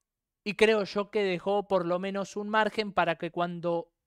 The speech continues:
el tipo siga teniendo experiencia, el tipo pueda volver. Y me parece que estaría bien que vuelva en un futuro, que pasen cuatro, cinco, seis, diez años, porque para mí hay que estar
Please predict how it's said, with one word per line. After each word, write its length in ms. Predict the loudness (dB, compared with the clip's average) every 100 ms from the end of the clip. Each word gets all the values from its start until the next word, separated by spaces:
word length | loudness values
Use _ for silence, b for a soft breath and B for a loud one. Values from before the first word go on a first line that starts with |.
| _ _
el 180 | -8 -8
tipo 260 | -8 -6 -6
siga 280 | -2 -2 0
teniendo 320 | -2 -4 -8
experiencia, 920 | -8 -6 -6 -6 -6 -8 -6 -6 -8 _ _ _ _ _ _ _ _ _ _ _ _
el 160 | -2 -2
tipo 260 | -4 -4
pueda 220 | -2 -4
volver. 440 | -6 -10 -14 -18 _ _ _ _ -10
Y 60 |
me 100 | -4
parece 300 | 0 0 -2
que 80 | -6
estaría 400 | 0 0 2 0
bien 240 | 0 -4
que 100 | -4
vuelva 520 | -6 -4 -6 -8 -12 -16 _ _ _ _
en 140 | -8 -6
un 120 | -6
futuro, 680 | -6 -4 -2 -2 -4 -8 _ _ _
que 120 | -20
pasen 340 | -14 -12 -12 -4
cuatro, 720 | 6 10 10 8 2 -8 -8 _
cinco, 720 | -10 -8 -8 -12 -14 -16 -16 _ _ _ _
seis, 540 | -6 2 4 4 -2 b b
diez 540 | -4 2 4 4 4
años, 640 | 2 2 -6 -14 -16 -20 _ _ _ _ _ _ _ _ _ _ _ _ _
porque 260 | -8 -6
para 200 | -4 -4
mí 80 | -4
hay 80 | -6
que 80 | -4
estar 260 | -4 -4